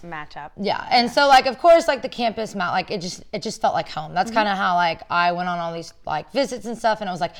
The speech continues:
Speaker 2: "Okay, does it feel like home?" And then I also narrowed it down, like, if I didn't play college soccer, could I see myself going here too?
Speaker 1: Mm.
Speaker 2: 'Cause I feel like that plays a big role, 'cause if I did
Speaker 1: Yeah.
Speaker 2: have a medical, you know.
Speaker 1: If that got taken away,
Speaker 2: Yeah.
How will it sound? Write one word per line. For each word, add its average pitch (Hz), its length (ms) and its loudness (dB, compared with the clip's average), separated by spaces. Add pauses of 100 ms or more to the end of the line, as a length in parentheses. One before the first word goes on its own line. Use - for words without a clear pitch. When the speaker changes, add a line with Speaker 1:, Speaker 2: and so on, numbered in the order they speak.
(180)
Speaker 2:
"Okay, 180 220 0
does 160 180 -6
it - 80 -10
feel 202 140 -4
like 180 180 0
home?" 175 300 -6 (240)
And 190 180 -2
then 196 100 -2
I 190 120 -2
also 196 460 -2
narrowed 185 260 -4
it 135 60 -6
down, 185 180 -2
like, 156 180 -8
if - 180 -16
I 175 180 -2
didn't 190 220 -4
play 170 180 -4
college 160 300 -4
soccer, 170 600 -4 (320)
could 208 120 2
I 160 80 2
see - 160 -10
myself - 360 -10
going - 220 -10
here - 120 -14
too? - 160 -12
Speaker 1:
Mm. 202 300 -10 (120)
Speaker 2:
'Cause 202 120 0
I 196 100 6
feel 208 140 4
like 180 160 4
that 180 200 0
plays 180 280 -2
a - 20 -10
big 170 160 -4
role, 202 160 0
'cause 175 180 -6
if 156 200 -8
I 175 160 -2
did 202 220 -2
Speaker 1:
Yeah. 202 80 0
Speaker 2:
have 175 180 0
a 170 80 -6
medical, 165 440 -6
you 233 120 -2
know. 175 320 -2
Speaker 1:
If 185 140 -14
that 202 180 6
got 208 160 2
taken 233 280 -8
away, 185 280 0
Speaker 2:
Yeah. 202 240 2